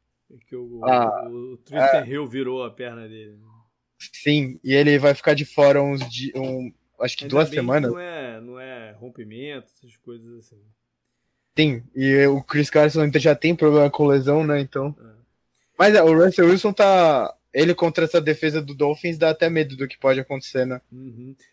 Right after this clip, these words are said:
Speaker 1: O, o, tem que ver o status do Jamal Adams, acho que ele não joga também, não? É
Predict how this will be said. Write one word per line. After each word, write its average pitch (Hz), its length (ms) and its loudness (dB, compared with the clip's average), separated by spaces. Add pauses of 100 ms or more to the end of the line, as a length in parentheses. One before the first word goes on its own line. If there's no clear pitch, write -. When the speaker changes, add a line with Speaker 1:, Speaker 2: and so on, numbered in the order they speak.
(160)
Speaker 1:
O, 208 720 -8
o, 160 60 -8
tem 202 140 -6
que 185 100 -10
ver 170 100 -4
o 190 60 -2
status 185 480 -10
do 160 340 -8
Jamal 151 320 -10
Adams, 190 480 -12
acho 151 240 -14
que 170 60 -16
ele 156 80 -16
não 160 160 -16
joga 147 280 -12
também, 143 400 -16 (360)
não? 139 300 -18 (1200)
É 135 1400 -14